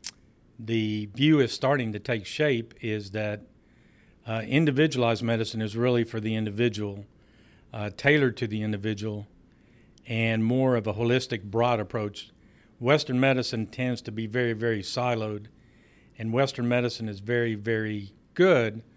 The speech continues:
about specialization. So within the individualization, if there's a need for an individual to go to a specialist and be taken care of at a very deep,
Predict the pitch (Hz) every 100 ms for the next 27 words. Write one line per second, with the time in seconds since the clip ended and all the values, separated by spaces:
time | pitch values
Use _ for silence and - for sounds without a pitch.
0 | _ _ _ _ 113 110 113 107 - 135
1 | - 117 104 123 120 104 92 - 107 110
2 | 107 107 - _ _ - - _ 120 127
3 | 185 156 143 139 120 135 113 113 113 135
4 | 123 110 110 107 113 120 147 - 120 120
5 | 117 113 127 113 110 107 107 _ _ _
6 | _ _ _ _ _ - 110 127 147 143
7 | 127 107 147 143 - 113 - - 107 107
8 | 104 101 120 120 113 110 104 _ _ _
9 | - 156 139 151 139 117 107 104 110 139
10 | 127 113 110 131 123